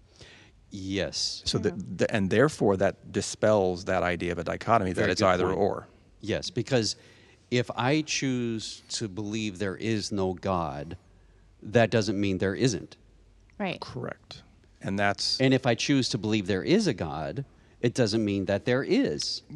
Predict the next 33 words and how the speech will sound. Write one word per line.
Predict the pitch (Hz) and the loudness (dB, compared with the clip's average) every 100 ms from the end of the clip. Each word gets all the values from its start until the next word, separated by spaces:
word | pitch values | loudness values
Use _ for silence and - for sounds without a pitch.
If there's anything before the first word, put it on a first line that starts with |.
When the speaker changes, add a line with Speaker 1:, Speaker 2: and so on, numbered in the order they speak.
| - - | -14 -12
Speaker 2:
Correct. | - 82 - - - | -4 -4 -4 -12 -8
Speaker 3:
Right. | - 196 - - - - | -6 -6 -6 -6 0 4
<laughs> | - - 605 659 320 - - - | 4 2 -14 2 2 2 -20 -8
This | 247 - | -6 -4
sounds | 269 240 214 | -2 -2 -4
agnostic | 185 185 185 - 170 - - - 302 - | -4 -6 -6 -6 -8 -8 -14 -8 -10 -8
<laughs> | - - | -12 -6
or | 202 | -8
something. | - - - - 208 | -4 -4 -4 2 6
Speaker 1:
Well, | 240 | 6
it, | 165 180 - | 6 2 6
I, | 175 170 | 4 4
I | 151 | 2
think | 156 247 277 | 4 2 2
it's | - | 2
just | 160 127 107 | 2 2 2
brutal | 131 185 135 | 4 6 6
honesty. | 120 269 320 - 90 71 - | 6 6 2 0 -4 -6 -8
If | - 156 | -4 2
we're | |
gonna, | 160 160 139 147 | 4 6 4 4
I | |
mean, | 170 160 - | 6 6 2
Speaker 2:
<laughs> | 113 127 | -12 0
Speaker 1:
brutal | 143 247 240 180 | 2 4 4 4
honesty | 151 233 262 170 | 4 4 6 6
Speaker 2:
And, | 120 | 6
Speaker 1:
is | 113 117 123 - | 4 4 2 2
Speaker 2:
and | 151 | 0
freeing | - 269 277 107 - - | 2 6 6 6 -2 -4
to | 110 | 0
some | 117 95 | 0 0
degree. | 101 - | -2 -6